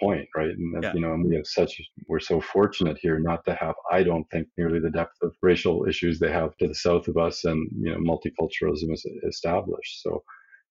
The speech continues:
Speaker 1: yeah, we, and it's fun to kind of explore other cultures and other ethnicities a bit and try to understand some of the challenges they face. 'Cause as you know, this character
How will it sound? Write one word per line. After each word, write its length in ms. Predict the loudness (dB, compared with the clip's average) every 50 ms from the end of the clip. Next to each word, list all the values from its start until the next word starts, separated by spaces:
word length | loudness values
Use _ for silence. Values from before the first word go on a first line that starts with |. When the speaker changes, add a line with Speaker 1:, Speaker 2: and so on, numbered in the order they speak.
| _
Speaker 1:
yeah, 240 | 2 2 4 4 2 2
we, 200 | 2 2 2 4
and 100 | 2 2
it's 140 | 2 0 0
fun 320 | 2 4 4 6 4 2 0
to 120 | -2 -4
kind 260 | -2 0 0 2 2 0
of 100 | 0 -2 -8 _ -10
explore 420 | -8 -8 -4 -2 0 2 2 2 2
other 180 | 2 0 0
cultures 520 | 0 0 0 -2 0 0 2 2 2 2 0
and 320 | 0 0 0 0 0 0
other 200 | 0 0 2 2
ethnicities 760 | 2 0 0 0 0 0 0 0 -2 -2 -2 0 0 0 -2
a 40 | -2 0
bit 180 | 0 0 0 -2 -2
and 240 | -2 -2 -2 -2 -6
try 240 | -2 2 4 6 6
to 120 | 6 4
understand 600 | 4 2 2 2 0 2 2 2 2 4 2 0
some 140 | 0 0 0
of 60 | 0
the 60 | 0 0
challenges 680 | 0 0 0 0 0 0 0 2 0 0 0 -2 -2 0
they 140 | 0 0 0 0 0
face. 300 | 0 0 0 -2 -6 -4
'Cause 180 | -2 2 6
as 160 | 6 6 6 6
you 100 | 4 4
know, 260 | 6 6 4 4 4
this 140 | 2 0 2
character 520 | 4 4 4 4 4 2 2 2 2 0